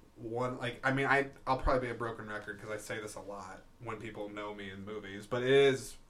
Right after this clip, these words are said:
a hundred percent, like, an absolute favorite movie of mine.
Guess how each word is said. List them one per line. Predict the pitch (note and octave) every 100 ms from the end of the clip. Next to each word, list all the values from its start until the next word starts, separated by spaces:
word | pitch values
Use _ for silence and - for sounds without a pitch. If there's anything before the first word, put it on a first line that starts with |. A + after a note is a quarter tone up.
| - A#2+
a |
hundred | A#2 B2+ A2+
percent, | A2+ A#2+ G#2 G#2 -
like, | A2 G2+
an | G#2+ -
absolute | A2 A2 - G#2+ G2+
favorite | G#2+ G2+ G2+ G2
movie | G2+ G#2+
of | A2
mine. | A2+ A#2+ A#2+